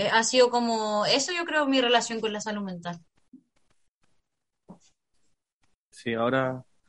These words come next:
Speaker 2: me queda más claro. <laughs> Todo un, un viaje igual.
Speaker 1: Mala pa' hablar, mala pa' hablar en la entrevista.
Speaker 2: <laughs> No, pero se entiende que igual es algo complejo, pues, tampoco es tan fácil de
Speaker 1: Claro.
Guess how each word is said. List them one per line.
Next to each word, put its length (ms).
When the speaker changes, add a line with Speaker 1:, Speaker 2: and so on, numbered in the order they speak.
Speaker 2:
me 140
queda 380
más 200
claro. 460
<laughs> 1200
Todo 220
un, 380
un 80
viaje 360
igual. 200
Speaker 1:
Mala 280
pa' 100
hablar, 280
mala 280
pa' 120
hablar 160
en 40
la 80
entrevista. 480
Speaker 2:
<laughs> 1000
No, 360
pero 480
se 100
entiende 300
que 80
igual 160
es 80
algo 220
complejo, 540
pues, 160
tampoco 380
es 80
tan 160
fácil 280
de 200
Speaker 1:
Claro. 360